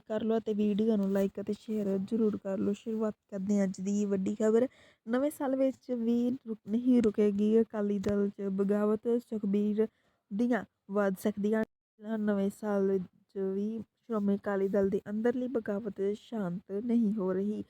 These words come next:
ਹਾਲਾਂਕਿ ਸ਼੍ਰੀ ਅਕਾਲ ਤਖਤ ਸਾਹਿਬ ਤੋਂ ਜਾਰੀ ਹੁਕਮਨਾਮੇ ਵਿੱਚ ਕਿਹਾ ਗਿਆ ਸੀ ਕਿ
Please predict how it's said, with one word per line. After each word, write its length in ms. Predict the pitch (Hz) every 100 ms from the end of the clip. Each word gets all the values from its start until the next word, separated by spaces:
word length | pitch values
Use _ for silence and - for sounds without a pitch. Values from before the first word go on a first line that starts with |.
| _ _ _ _ -
ਹਾਲਾਂਕਿ 440 | 226 202 208 208
ਸ਼੍ਰੀ 300 | 214 214 208 208
ਅਕਾਲ 280 | 202 196
ਤਖਤ 360 | 202 208 _ 202 202 208
ਸਾਹਿਬ 260 | 214 196 196
ਤੋਂ 260 | 202 190 214
ਜਾਰੀ 400 | 208 208 185 214 208 _ _ _ -
ਹੁਕਮਨਾਮੇ 500 | 240 247 254 247 254
ਵਿੱਚ 280 | 254 233 220
ਕਿਹਾ 320 | 226 233 233
ਗਿਆ 240 | 220 214
ਸੀ 320 | 233 - 226 226
ਕਿ 260 | - 214